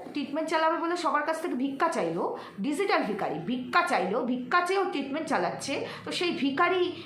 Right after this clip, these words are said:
আপডেট দেয়নি তোমাদেরকে যে ও এই মুহূর্তে, আহ, ভেলোরে আছে, ওর কী আপডেট, ও কীভাবে যাচ্ছে, কোন লজে আছে? ইভেন ওকে জিজ্ঞেস করা হয়েছিল, আহ, মঞ্জুলিকা যে লজটা তো ও আগে থাকতো,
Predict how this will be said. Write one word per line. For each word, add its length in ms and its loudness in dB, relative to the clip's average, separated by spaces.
আপডেট 420 2
দেয়নি 300 4
তোমাদেরকে 460 2
যে 60 0
ও 120 0
এই 140 2
মুহূর্তে, 560 -2
আহ, 240 0
ভেলোরে 280 4
আছে, 280 2
ওর 140 -2
কী 200 -2
আপডেট, 540 2
ও 20 -4
কীভাবে 360 0
যাচ্ছে, 540 0
কোন 240 0
লজে 200 2
আছে? 220 0
ইভেন 220 0
ওকে 140 0
জিজ্ঞেস 260 -4
করা 200 2
হয়েছিল, 320 -2
আহ, 420 -6
মঞ্জুলিকা 520 0
যে 160 0
লজটা 360 0
তো 100 0
ও 60 4
আগে 160 2
থাকতো, 460 -4